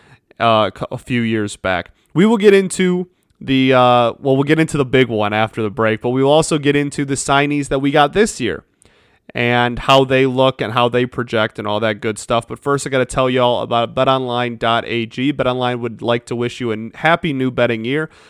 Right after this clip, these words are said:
as we continue our march to the playoffs and beyond. BetOnline remains the number one spot for all the best sports wagering action for twenty twenty-two.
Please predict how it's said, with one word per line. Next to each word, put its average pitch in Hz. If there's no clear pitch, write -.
as 110
we 117
continue 170
our 143
march 123
to -
the -
playoffs 139
and 123
beyond. 104
BetOnline 120
remains 120
the 120
number 117
one 110
spot 110
for -
all 143
the 143
best 120
sports 123
wagering 117
action 113
for -
twenty 117
twenty-two. 156